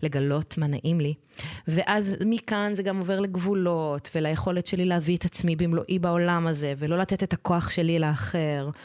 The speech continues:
או להחזיק את הכוח שלי, כאילו זה איזה משהו שאני צריכה, אה, להחזיק אותו כמו מגן, אה, הופך אותי להיות בן אדם קצת יותר, אה, נינוח.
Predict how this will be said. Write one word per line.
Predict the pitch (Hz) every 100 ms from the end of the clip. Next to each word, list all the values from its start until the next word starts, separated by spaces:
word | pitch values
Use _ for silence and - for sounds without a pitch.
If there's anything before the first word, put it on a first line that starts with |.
| - - - -
או | - 175 175
להחזיק | 175 - 160 180
את | 170
הכוח | - 180 170
שלי, | - 165 156
כאילו | 170 165 165
זה | 160
איזה | 151
משהו | 156 156 -
שאני | 147
צריכה, | 143 - 165 131 -
אה, | 151 147 151 - - -
להחזיק | 156 165
אותו | 180 -
כמו | 160
מגן, | 165 156 170 160 156 151 - - - -
אה, | 160 151 147
הופך | 151 - 220
אותי | 277 240
להיות | 226
בן | 220
אדם | 214
קצת | 208 233
יותר, | 180 - 190 208
אה, | 196
נינוח. | 165 156 190 - -